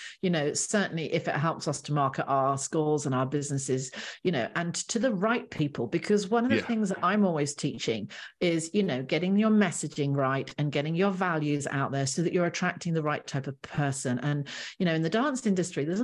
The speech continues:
Speaker 1: there's many different types of dance school. There's the competition school, there's the friend, family-friendly school,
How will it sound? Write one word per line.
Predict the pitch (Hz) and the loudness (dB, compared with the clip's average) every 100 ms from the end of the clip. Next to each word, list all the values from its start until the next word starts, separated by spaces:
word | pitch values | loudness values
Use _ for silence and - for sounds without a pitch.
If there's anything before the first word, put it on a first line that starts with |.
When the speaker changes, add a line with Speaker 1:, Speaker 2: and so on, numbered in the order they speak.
| 285 | 0
Speaker 1:
there's | 320 311 | -2 0
many | 302 339 320 | 0 0 -2
different | 294 - 208 | -2 -2 -4
types | - 190 226 - | -2 -2 -2 -2
of | 160 | -4
dance | 139 135 131 127 | 0 0 0 -2
school. | - - 127 | -4 0 0
There's | 127 151 | 0 0
the | 190 | 0
competition | 185 175 190 208 - 247 190 | -2 -2 -2 0 0 0 0
school, | 165 - 156 131 | 0 0 0 0
there's | 131 151 170 | 2 2 2
the | 165 170 | 0 -4
friend, | 175 - - - 185 185 180 | -6 -16 -8 -2 0 -2 -4
family-friendly | - 202 202 214 - 247 233 202 | 0 2 4 4 2 2 4 4
school, | 208 - 180 151 135 | 2 2 4 4 2